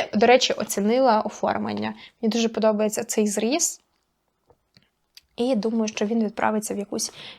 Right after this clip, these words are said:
бібліотеку. Оце все, що я хотіла вам сьогодні розказати. Пізніше у липні ми ще з вами зустрінемось для того, щоб поговорити про другу частину прочитаного у червні та частково про прочитане у липні.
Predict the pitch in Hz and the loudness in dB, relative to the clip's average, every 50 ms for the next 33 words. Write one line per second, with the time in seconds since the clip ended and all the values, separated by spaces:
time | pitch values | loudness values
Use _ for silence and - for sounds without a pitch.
0 | - - 233 262 226 240 226 214 220 - - - - - - _ _ - 277 - | -4 0 2 2 4 4 4 2 0 -4 -12 -14 -16 -20 -20 _ _ -2 4 6
1 | 277 269 - - - 381 466 508 - - - - - - 269 269 311 349 339 - | 6 6 8 10 10 10 10 8 4 -8 -14 -6 0 6 8 10 10 8 8 4
2 | - - 294 294 262 220 226 226 247 262 269 285 285 285 294 294 294 294 277 - | 4 6 6 6 6 8 8 8 8 6 4 2 0 -2 -2 -2 -2 -2 0 0
3 | 262 233 208 240 262 254 262 254 247 254 247 - - - 254 226 233 220 202 208 | 0 2 4 6 6 6 4 4 2 2 0 0 -2 -2 0 4 4 6 6 4
4 | - - - - - - - - - - - 262 254 233 247 262 269 311 339 320 | 4 2 -2 -6 -6 -8 -10 -14 -16 -4 0 2 2 4 4 4 4 4 6 6
5 | - - - 285 269 269 277 269 - 269 269 269 247 220 226 226 - 226 220 220 | 6 6 6 4 2 0 0 0 2 2 2 4 4 2 0 -2 -2 -2 0 2
6 | 220 247 294 285 - - 262 214 214 226 254 285 302 302 285 294 269 277 269 262 | 2 2 0 0 0 0 0 2 2 2 2 2 2 0 0 0 0 -2 -2 -4
7 | - - - - 226 214 202 226 214 214 214 208 - 220 214 247 262 277 294 277 | -4 -4 -2 -2 0 0 -2 -4 -6 -8 -6 -6 -6 -4 -2 0 0 2 2 0
8 | - - - 277 277 285 277 285 - 262 262 254 - 240 214 220 208 214 214 254 | 0 0 2 4 4 4 4 2 2 2 2 2 0 -2 -2 0 0 2 2 2
9 | 277 269 - 262 247 247 - - - - - _ - 247 240 247 269 269 214 214 | 2 2 2 -2 -2 -2 -6 -16 -18 -18 -8 _ 0 2 4 6 6 6 6 4
10 | 247 262 262 262 - - 226 - - 247 240 240 233 226 - 220 208 - - 233 | 2 2 0 -2 -6 -6 -6 -4 -4 -4 -2 -2 -4 -4 -6 -6 -6 -6 -6 -6
11 | 220 - 226 220 220 214 220 214 214 214 - - 208 214 220 247 254 269 302 294 | -4 -2 0 0 0 0 0 0 0 0 0 2 4 4 4 4 2 2 0 0
12 | 294 - 220 233 247 247 - 220 - - - 247 254 254 254 - 220 214 - 214 | 2 2 2 2 2 0 -2 -6 -4 0 4 4 4 4 4 0 -4 -4 -4 -4
13 | 214 - - 233 233 240 220 214 208 208 208 214 208 214 214 - - 180 | -4 -4 -6 -4 -2 0 0 2 2 2 4 2 2 0 -2 -8 -14 -14